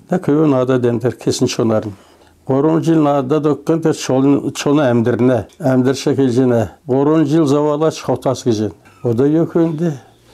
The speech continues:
Нәтәре тавы яманасы неге нәво дейді. Түрген іші дака келіне іші. Ну, келе-келе вәжі дашло юкурин ішкіне. Ну, тиім туылады келе.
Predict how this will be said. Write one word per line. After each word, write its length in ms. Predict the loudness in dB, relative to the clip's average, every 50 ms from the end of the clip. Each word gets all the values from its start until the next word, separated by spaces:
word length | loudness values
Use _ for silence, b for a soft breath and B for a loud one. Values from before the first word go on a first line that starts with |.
| B B B B
Нәтәре 420 | -4 -2 0 0 2 2 2 2 0
тавы 320 | -2 -2 0 0 2 2 2
яманасы 500 | 2 2 2 2 0 0 0 0 0 0 0
неге 220 | 2 2 2 2
нәво 240 | 2 2 2 0 0 0
дейді. 260 | -2 -2 -4 -6 -12 -20 B B B B B B
Түрген 380 | 0 2 2 4 4 4 2
іші 260 | 2 0 -2 -2 -2 0 0
дака 300 | 0 -2 -2 0 -2 -2 0
келіне 380 | 0 2 2 2 2 2 0 -2
іші. 160 | -4 -8 -8 -4
Ну, 140 | -2 -2 0 0
келе-келе 540 | 0 0 2 0 0 0 0 0 2 2 2
вәжі 300 | 2 2 2 0 0 0
дашло 400 | 0 0 -2 -2 -2 0 2 2
юкурин 480 | 4 2 2 2 0 0 0 2 2 2
ішкіне. 560 | 0 0 -4 -8 -4 -4 -2 -2 -2 -2 -4 -8 _ -20 B B B B B
Ну, 140 | -2 -2
тиім 280 | 0 0 2 2 2 2
туылады 460 | 2 2 2 2 4 2 2 0 0 -2
келе. 320 | -2 -2 -4 -4 -8 -12